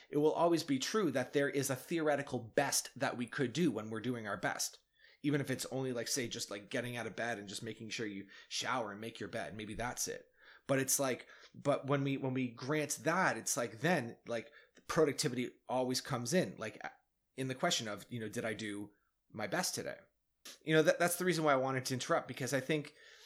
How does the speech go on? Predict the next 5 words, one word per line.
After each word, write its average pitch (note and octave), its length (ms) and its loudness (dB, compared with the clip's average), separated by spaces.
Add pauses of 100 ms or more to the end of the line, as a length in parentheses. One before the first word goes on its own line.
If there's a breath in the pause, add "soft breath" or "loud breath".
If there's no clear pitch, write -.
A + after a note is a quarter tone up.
(260 loud breath)
um, A#2 420 0
what B2 400 2
you're C#3+ 300 0
saying G#2 680 -2
is G#2 560 -4